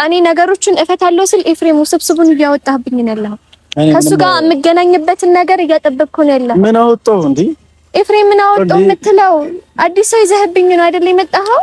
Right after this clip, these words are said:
Speaker 2: ቤዚ፣
Speaker 1: በዛ ላይ ደግሞ
Speaker 2: ቤዚ፣ እሱ
Speaker 1: ለመጀመሪያ
Speaker 2: ከሰው
Speaker 1: ቀን
Speaker 2: ጋር ነበር እኮ።
Speaker 1: ከሰው ጋር ይሁን፣ እኔ
Speaker 2: እና
Speaker 1: አይመለከተኝም።
Speaker 2: አልፈልግሽም አለሽ እኮ እንዴ?
Speaker 1: ኤፍሬም፣
Speaker 2: ከአንድም ሁለቴ እኮ
Speaker 1: ከማንም ጋር
Speaker 2: ጠየቅኩት፣
Speaker 1: ይሁን
Speaker 2: ከአንድም
Speaker 1: ይሁን።
Speaker 2: ሁለቴ ጠየቅኩት። ቤዛ፣ ማ-፣ ትፈልጋታለህ ወይ እኮ
Speaker 1: ኤፍሬም፣
Speaker 2: አልኩት።
Speaker 1: ከማንም ጋር
Speaker 2: አልፈልጋትም
Speaker 1: ይሁን፣ ከማንም
Speaker 2: አልፈኝ።
Speaker 1: ጋር እኔ አይመለከተኝም።
Speaker 2: ለራስሽ ብዬ ነው እያደረኩት ያለው
Speaker 1: ኤፍሬም፣
Speaker 2: ነገር።
Speaker 1: እሺ፣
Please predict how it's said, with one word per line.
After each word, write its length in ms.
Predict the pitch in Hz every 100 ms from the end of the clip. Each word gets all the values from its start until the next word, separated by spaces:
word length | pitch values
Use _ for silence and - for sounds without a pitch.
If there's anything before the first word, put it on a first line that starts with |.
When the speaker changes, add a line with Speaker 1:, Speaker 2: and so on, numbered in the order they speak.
| 659
Speaker 2:
ቤዚ፣ 140 | -
Speaker 1:
በዛ 160 | - 415
ላይ 140 | 415 415
ደግሞ 160 | 427 427
Speaker 2:
ቤዚ፣ 120 | - 359
እሱ 40 | 262
Speaker 1:
ለመጀመሪያ 180 | 381 392
Speaker 2:
ከሰው 240 | 392 403
Speaker 1:
ቀን 60 | 247
Speaker 2:
ጋር 140 | 240 240
ነበር 260 | 240 233
እኮ። 140 | 226 - 190 143 -
Speaker 1:
ከሰው 260 | 494 554 508
ጋር 120 | 508
ይሁን፣ 220 | 622 587
እኔ 140 | 554 508
Speaker 2:
እና 80 |
Speaker 1:
አይመለከተኝም። 300 | 508 277 277
Speaker 2:
አልፈልግሽም 680 | 262 262 262 247 240 262 262
አለሽ 260 | 247 240 233
እኮ 140 | 233 220 175 _ _ _ _ -
እንዴ? 160 | 175 160 220 _ _ _ _ _ _ -
Speaker 1:
ኤፍሬም፣ 60 |
Speaker 2:
ከአንድም 340 | 440 226 247 233
ሁለቴ 240 | 247 240
እኮ 140 | -
Speaker 1:
ከማንም 100 | 415
ጋር 60 | 254
Speaker 2:
ጠየቅኩት፣ 440 | 240 233 427 233 208
Speaker 1:
ይሁን 320 | 196 - - 466
Speaker 2:
ከአንድም 240 | - 220 226
Speaker 1:
ይሁን። 100 | 226
Speaker 2:
ሁለቴ 200 | 226 214 220
ጠየቅኩት። 380 | 214 208 - 165
ቤዛ፣ 200 | 202 185 156 _ _ _
ማ-፣ 100 | - 185 -
ትፈልጋታለህ 680 | - 220 233 233 220 226 220
ወይ 80 | 226
እኮ 80 |
Speaker 1:
ኤፍሬም፣ 120 | 220 214
Speaker 2:
አልኩት። 220 | 208 196
Speaker 1:
ከማንም 60 |
ጋር 80 | 208
Speaker 2:
አልፈልጋትም 580 | 220 330 220 226 226 214
Speaker 1:
ይሁን፣ 100 | 214
ከማንም 200 | 214 202
Speaker 2:
አልፈኝ። 260 | 185 180 165
Speaker 1:
ጋር 140 | 349 -
እኔ 120 | 277 285
አይመለከተኝም። 640 | 285 269 262 262 - -
Speaker 2:
ለራስሽ 420 | 190 214 226 233
ብዬ 140 | 226 214
ነው 120 | 214
እያደረኩት 460 | 202 190 185 185 165
ያለው 180 | 175 320
Speaker 1:
ኤፍሬም፣ 100 | 320
Speaker 2:
ነገር። 180 | 285
Speaker 1:
እሺ፣ 120 | 320